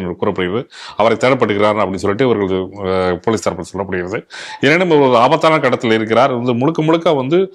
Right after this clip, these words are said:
இந்த சாட்சியை கொலை செய்வதற்காக பண்ணப்பட்டது அப்படின்னு சொல்லிட்டு அங்க இருக்க மக்கள் கூறுகிறார்கள்.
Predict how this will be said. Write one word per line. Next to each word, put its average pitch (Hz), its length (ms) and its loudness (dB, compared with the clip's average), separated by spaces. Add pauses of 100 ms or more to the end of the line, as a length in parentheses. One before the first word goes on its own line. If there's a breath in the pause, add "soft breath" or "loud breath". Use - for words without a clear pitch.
(420 loud breath)
இந்த 127 280 2
சாட்சியை 151 460 2
கொலை 147 200 4
செய்வதற்காக 139 500 4
பண்ணப்பட்டது 120 500 0
அப்படின்னு 104 240 2
சொல்லிட்டு 110 200 -2
அங்க 104 100 -4
இருக்க 104 140 -8
மக்கள் 101 340 -4
கூறுகிறார்கள். 98 400 -2